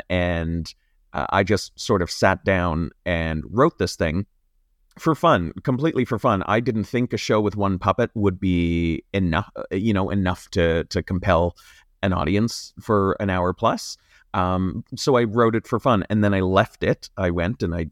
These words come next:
you know, went about my life and did other work. And then I came back to it, you know, like, a year later, and I read it and I was like,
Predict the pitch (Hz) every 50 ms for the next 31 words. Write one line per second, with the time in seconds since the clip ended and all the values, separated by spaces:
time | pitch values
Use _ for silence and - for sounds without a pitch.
0 | _ - - 95 82 80 92 95 92 90 101 90 85 - - 92 82 78 78 107
1 | - - 104 90 95 85 85 80 82 82 85 107 131 - - - 101 101 92 98
2 | 95 - - 107 107 104 98 87 92 98 - _ - - 107 101 90 - - -
3 | - - _ _ _ _ _ _ _ _ _ - 131 120 107 92 92 95 95 -
4 | 107 101 95 101 104 113 113 101 92 98 117 113 90 76 73 - 101 101 98 95
5 | 104 127 156 170 - - 101 101 95 95 90 104 95 101